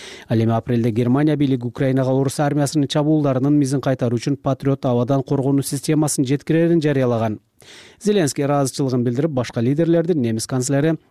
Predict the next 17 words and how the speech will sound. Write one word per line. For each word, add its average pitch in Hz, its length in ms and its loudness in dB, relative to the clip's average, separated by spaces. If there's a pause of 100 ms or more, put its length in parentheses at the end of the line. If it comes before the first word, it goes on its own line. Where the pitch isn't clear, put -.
(200)
Олаф 143 460 0
Шольцтон 135 720 -2
үлгү 123 320 2
алууга 101 580 -2
чакырган. 110 640 -4 (1160)
Ал 139 140 -2
тапта 139 320 -4
Орусиянын 151 520 0
Калуга 165 380 0
облусундагы 151 540 0
мунай 151 240 2
иштетүүчү 143 480 -4
заводко 143 400 0
дрондор 143 400 0
менен 143 240 2
чабуул 151 400 -2
жасалды. 123 540 -2